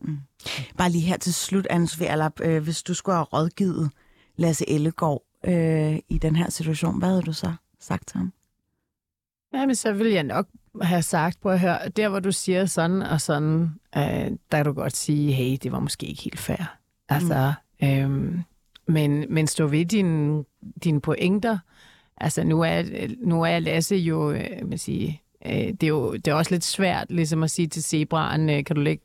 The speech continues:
Speaker 2: striberne?" Øh, og Lasse er jo kendt som, øh, en person, der taler,
Speaker 1: Mm.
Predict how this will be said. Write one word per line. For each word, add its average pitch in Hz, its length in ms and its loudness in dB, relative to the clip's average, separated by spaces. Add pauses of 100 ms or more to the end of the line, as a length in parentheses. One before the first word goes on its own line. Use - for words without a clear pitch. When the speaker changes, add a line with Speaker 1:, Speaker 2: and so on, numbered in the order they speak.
Speaker 2:
striberne?" 160 760 0 (600)
Øh, 151 600 2
og 151 340 0
Lasse 156 360 2
er 160 220 2
jo - 140 -6
kendt - 300 0
som, 147 300 -2 (240)
øh, 110 180 -4
en 143 100 -2
person, 151 420 0
der 143 220 2 (720)
taler, 147 380 2
Speaker 1:
Mm. 151 140 0